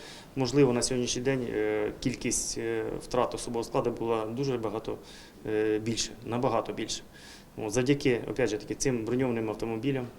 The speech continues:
які в нас є зараз, ми, е, закупаємо, е, «Спартан», «Кагуар», е, теж «Утпат»,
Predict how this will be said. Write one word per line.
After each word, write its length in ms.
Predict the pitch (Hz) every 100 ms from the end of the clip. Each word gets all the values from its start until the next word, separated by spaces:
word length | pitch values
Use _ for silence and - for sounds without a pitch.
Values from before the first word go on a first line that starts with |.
| -
які 200 | 117 113
в 40 |
нас 240 | 113 110
є 100 | 117
зараз, 340 | 107 107 107 113
ми, 100 | 113
е, 280 | 110 110 110
закупаємо, 540 | 110 - - 113 113 - - - - -
е, 180 | 110 110
«Спартан», 520 | 107 - 113 - 117
«Кагуар», 500 | 110 113 113 113 113 110 - - - - -
е, 400 | 107 107 107 107 104 104 - - -
теж 140 | 127 117
«Утпат», 520 | 135 117 - 113